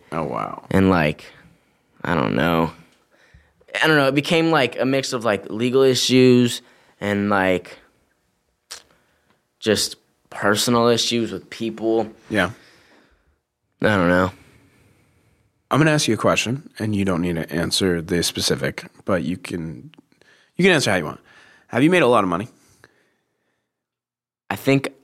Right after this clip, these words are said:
Speaker 2: <laughs> um, what's the humble way to answer this?
Speaker 1: Okay,
Speaker 2: I don't know.
Speaker 1: so yes, you have. All right. <laughs> My question,
Speaker 2: Well,
Speaker 1: how does
Speaker 2: well,
Speaker 1: that,
Speaker 2: well
Speaker 1: how does that work as a fifteen-year-old?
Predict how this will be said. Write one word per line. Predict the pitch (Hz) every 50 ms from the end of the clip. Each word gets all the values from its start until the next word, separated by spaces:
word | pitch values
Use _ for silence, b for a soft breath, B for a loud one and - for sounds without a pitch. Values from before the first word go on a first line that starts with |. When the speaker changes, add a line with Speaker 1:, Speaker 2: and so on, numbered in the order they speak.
| _ _ -
Speaker 2:
<laughs> | 117 107 B B B B B B B B B B B B B B B B B _ _ _ _ _ _ _ - -
um, | 131 139 139 139 143 143 135 123 - b b b b b b b b b b b b b b _ _ _ _ _ _ _ _ _ _ _ _ _ _ _ _ _ _ _ -
what's | 123 147 151 - -
the | 160
humble | 127 - - 120 120 120 117 113
way | 110 104 101
to | 98 90
answer | 69 90 95 98 - - 95 90
this? | 85 87 92 92
Speaker 1:
Okay, | 90 - 117
Speaker 2:
I |
don't | 127 120 113
know. | 107
Speaker 1:
so | 95 87
yes, | 87 90 82 82 - -
you | 80 82
have. | 85 78 - - B B B B B B
All | 113 113
right. | 101 - - - 131 156 143 - - 202 151 110 - B B B
<laughs> | B B -
My | - 127 143 151
question, | - 147 139 - 208
Speaker 2:
Well, | 202 190
Speaker 1:
how | 156
does | 180
Speaker 2:
well, | 190 226 226
Speaker 1:
that, | 190
Speaker 2:
well | 190 185 170
Speaker 1:
how | 185 190
does | 214 208
that | 220 214 190 -
work | 160 160 165 156 156 -
as | 135 117 113
a | 107
fifteen-year-old? | - 113 107 - - - 85 76 62 - 101